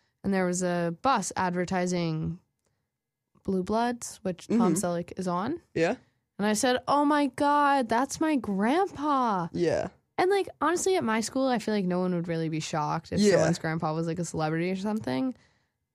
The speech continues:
Speaker 1: And <laughs> everyone was like, "Wait, really?" And I was like, "Uh, no." <laughs> That is not really my grandpa. But I like to tell people, there's a lady at a Shake Shack in a mall up north where my grandparents like to go and shop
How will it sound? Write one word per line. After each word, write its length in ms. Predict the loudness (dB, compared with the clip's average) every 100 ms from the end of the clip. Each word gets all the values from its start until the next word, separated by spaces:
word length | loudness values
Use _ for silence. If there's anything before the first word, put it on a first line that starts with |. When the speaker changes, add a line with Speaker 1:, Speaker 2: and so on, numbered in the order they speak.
| -4
Speaker 1:
And 540 | 0 0 0 -2 -4 -10 _ _ _ _ _ -8
<laughs> 720 | -8 -6 -10 -18 -20 -20 _
everyone 280 | -2 2 0
was 100 | 0
like, 160 | -2 0
"Wait, 300 | 2 2 0
really?" 320 | 0 2 2
And 100 | 0
I 20 |
was 100 | 0
like, 200 | -2 -4 0
"Uh, 240 | 2 2
no." 240 | -2 -6 -8 0
<laughs> 600 | 4 8 8 6 2 -4 -16 -20 -20 -20 _ _
That 400 | 0 4 4 0
is 180 | -2 -2
not 260 | 0 0 0
really 240 | -2 -2
my 180 | -2 -2
grandpa. 500 | -2 -6 -6 -8 -10 -12 _ _ _ _ _ _ _ _ _
But 80 | -4
I 40 | -2
like 200 | -2 -4
to 100 | -4
tell 180 | -4
people, 420 | -4 -6 -4 -6 -6 -4
there's 180 | -2 0
a 60 |
lady 420 | 0 0 -2 -4
at 300 | -4 -4 -6 -6
a 180 | -6 -4
Shake 280 | -4 -6
Shack 380 | -4 -2 -2 -4
in 80 | -6
a 80 | -4
mall 340 | -2 -2 -4
up 200 | -6 -6
north 340 | -4 -2 -4 -8
where 100 | -8
my 100 | -6
grandparents 480 | -4 -4 -4 -6 -8
like 120 | -10
to 100 | -6
go 80 | -4
and 120 | -4
shop 460 | -4 -4 -4 -8